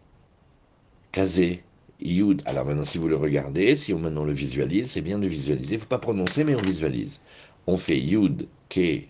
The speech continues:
Vav, Ke. Comme ça, on dit par respect. <coughs> Et pareil aussi, on fait le nom Adnout, Ado, plus loin,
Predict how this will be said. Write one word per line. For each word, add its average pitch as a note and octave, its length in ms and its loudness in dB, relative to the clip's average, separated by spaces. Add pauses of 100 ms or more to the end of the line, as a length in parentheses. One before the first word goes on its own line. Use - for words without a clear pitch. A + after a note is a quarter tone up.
Vav, B1+ 420 -4 (220)
Ke. - 300 2 (300)
Comme - 100 -14
ça, - 160 -6
on A1+ 240 -12
dit B1+ 100 -10
par A1 140 -12
respect. G2 480 -2 (840)
<coughs> - 80 8 (1300)
Et D#2 120 8
pareil D#2 380 0
aussi, A#2+ 400 2 (2000)
on - 60 -8
fait F#2 220 0
le F2+ 120 2
nom F2 380 -2
Adnout, D2 640 -4
Ado, D2 460 -2 (480)
plus C#2 140 -4
loin, C#2+ 240 -2